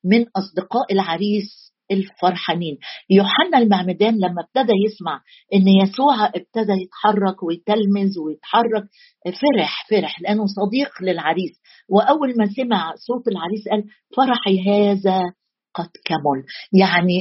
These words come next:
ال-، الخادم الحقيقي أو المؤمن الحقيقي، الشخص اللي عينه على العريس،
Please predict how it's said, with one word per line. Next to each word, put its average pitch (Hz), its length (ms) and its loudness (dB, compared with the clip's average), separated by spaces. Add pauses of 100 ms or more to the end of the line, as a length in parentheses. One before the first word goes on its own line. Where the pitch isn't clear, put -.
ال-، 170 340 -2
الخادم 208 580 0
الحقيقي 175 760 -4
أو 170 140 -2
المؤمن 196 540 -2
الحقيقي، 196 640 -6 (380)
الشخص - 560 -4
اللي 180 200 2
عينه 226 420 0 (200)
على 214 280 0 (320)
العريس، 226 720 -2